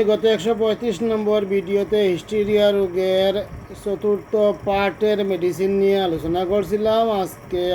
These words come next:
আলোচনা করব হিস্টেরিয়া রোগের পঞ্চম পার্টের মেডিসিন নিয়ে এবং আগামী ভিডিওতে বি-, ষষ্ঠ পার্ট নিয়ে আলোচনা করে হিস্টেরিয়া রোগের মেডিসিন আলোচনা শেষ করব। তো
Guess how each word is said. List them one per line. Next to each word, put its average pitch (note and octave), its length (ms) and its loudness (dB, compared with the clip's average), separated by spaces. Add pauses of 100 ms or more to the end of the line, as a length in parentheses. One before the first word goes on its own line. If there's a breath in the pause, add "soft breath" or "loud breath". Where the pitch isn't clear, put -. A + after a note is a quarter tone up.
(100)
আলোচনা F#3+ 400 -2 (140)
করব G3+ 220 0 (220)
হিস্টেরিয়া F3+ 540 0
রোগের E3+ 360 0
পঞ্চম E3 380 -4
পার্টের G3 340 0
মেডিসিন F#3 440 0
নিয়ে G#3+ 180 4 (1900)
এবং G#3+ 300 2 (200)
আগামী G3+ 320 0 (140)
ভিডিওতে G3 460 2 (200)
বি-, G3 220 2 (140)
ষষ্ঠ G3 260 -6 (200)
পার্ট G3+ 260 2
নিয়ে G#3 180 2
আলোচনা F#3 420 0
করে G3+ 160 2 (100)
হিস্টেরিয়া F#3+ 400 0
রোগের F#3+ 280 0
মেডিসিন E3+ 400 -2
আলোচনা A3 280 0 (100)
শেষ G3 180 -2
করব। C#3+ 160 -4 (3250)
তো G#3+ 80 4